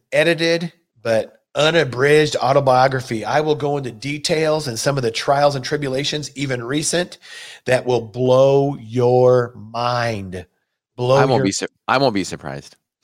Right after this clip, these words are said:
Speaker 1: Uh, you've been through it. You've heard it.
Speaker 2: <laughs> Right.
Speaker 1: You've heard the whole thing, and it will blow your mind. And I, I am super excited to get that word out there and just, again, to help other people.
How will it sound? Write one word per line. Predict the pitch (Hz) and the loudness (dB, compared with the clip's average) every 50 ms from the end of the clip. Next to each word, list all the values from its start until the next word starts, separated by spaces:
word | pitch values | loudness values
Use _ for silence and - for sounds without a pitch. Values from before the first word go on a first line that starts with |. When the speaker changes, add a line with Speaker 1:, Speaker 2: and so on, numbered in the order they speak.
| _ - 143 | _ 0 2
Speaker 1:
Uh, | 151 156 151 147 | 2 2 2 2
you've | 151 170 165 147 | 2 0 2 2
been | 170 160 139 | 2 2 2
through | - 147 160 170 160 | 0 2 4 6 6
it. | 120 110 - - | 4 2 0 -4
You've | 110 131 143 143 - | -4 -2 -2 -2 0
heard | - 151 175 185 170 | 2 2 4 4 4
it. | 151 | 4
Speaker 2:
<laughs> | 147 165 170 - _ _ - - _ - - | 4 2 2 0 _ _ -20 -20 _ -8 -8
Right. | 156 151 135 | -6 -6 -4
Speaker 1:
You've | 135 151 170 160 - | -4 -6 -6 -2 0
heard | 156 151 151 | 0 0 0
the | 147 143 | 0 -2
whole | 143 151 143 131 - | 0 0 -2 0 0
thing, | 147 147 135 120 | 0 0 0 0
and | 131 139 | -2 -2
it | |
will | 135 131 127 | -2 -2 -2
blow | 123 117 131 131 135 139 147 | -2 -4 0 0 2 2 2
your | 147 139 135 127 | 0 -2 -4 -4
mind. | 131 127 123 120 | -4 -4 -4 -6
And | 113 117 | -6 -6
I, | 117 110 - - - - - _ | -6 -8 -8 -12 -20 -20 -10 _
I | - 143 147 | 0 0 0
am | 135 120 | 0 -2
super | - - - 151 147 147 139 135 | -6 -6 -6 -6 -4 -4 -6 -8
excited | 123 - 143 131 120 113 | -6 -4 -4 -4 -4 -6
to | 110 | -10
get | 104 - 135 127 127 _ | -12 -10 -12 -12 -10 _
that | 127 120 104 - 107 | -8 -8 -8 -8 -6
word | 110 113 113 113 110 - - | -4 -4 -4 -4 -4 -8 -8
out | 104 110 110 104 - - | -6 -6 -6 -6 -6 -10
there | 107 104 101 98 95 - _ _ _ _ _ _ _ _ | -8 -6 -6 -8 -10 -12 _ _ _ _ _ _ _ _
and | - 113 107 104 104 101 | -12 -12 -10 -12 -12 -12
just, | - 127 127 123 - - | -12 -10 -10 -10 -10 -12
again, | 120 120 131 139 131 120 - _ | -10 -6 -4 -4 -4 -4 -8 _
to | - 127 | -12 -12
help | 110 - - - 143 135 123 - _ | -10 -10 -6 -4 -4 -4 -6 -8 _
other | 127 123 117 104 | -10 -10 -10 -10
people. | - _ - 101 98 - - - - _ | -12 _ -18 -18 -16 -16 -18 -18 -18 _